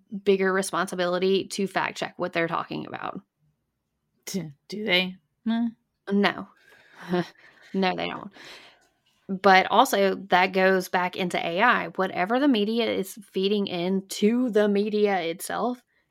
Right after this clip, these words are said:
Speaker 1: A I is going to pull in and it's gonna learn from, depending on what type of A I it is. So there's, like, this circle of, if you're only getting reports that people, that Black people are robbing places,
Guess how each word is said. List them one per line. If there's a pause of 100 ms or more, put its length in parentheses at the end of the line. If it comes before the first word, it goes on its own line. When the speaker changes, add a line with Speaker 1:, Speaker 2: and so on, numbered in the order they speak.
(160)
Speaker 1:
A
I
is
going
to
pull
in
and
it's
gonna
learn
from,
depending
on
what
type
of
A
I
it
is. (720)
So
there's,
like,
this
circle
of, (340)
if
you're
only
getting
reports
that (1200)
people, (580)
that (720)
Black
people
are
robbing
places,